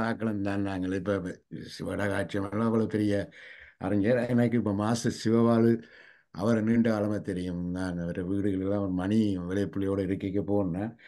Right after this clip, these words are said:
அவர் ஒரு மனத்துல ஒன்று, ஒரு கொ-, டக்குன்னு ஒரு கவலையை தூண்டிட்டார். எனக்கு இந்த செழியனை பற்றி சொன்னாலோ, செல்வகண நாயம் பற்றி சொன்னாலோ,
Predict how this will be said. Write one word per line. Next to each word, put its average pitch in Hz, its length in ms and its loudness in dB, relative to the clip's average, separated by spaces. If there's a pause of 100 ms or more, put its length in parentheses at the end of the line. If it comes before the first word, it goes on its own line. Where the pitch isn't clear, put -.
(240)
அவர் 113 200 4
ஒரு 110 180 4 (120)
மனத்துல 135 560 4
ஒன்று, 120 240 4 (520)
ஒரு 104 200 -4
கொ-, 113 220 2
டக்குன்னு 151 400 6
ஒரு 151 100 10
கவலையை 131 500 4 (360)
தூண்டிட்டார். 92 680 2
எனக்கு 87 380 -4
இந்த 87 220 -4
செழியனை 139 400 6
பற்றி 120 240 2
சொன்னாலோ, 104 520 0 (1040)
செல்வகண 131 500 6
நாயம் 120 380 4
பற்றி 107 200 0
சொன்னாலோ, 95 500 -2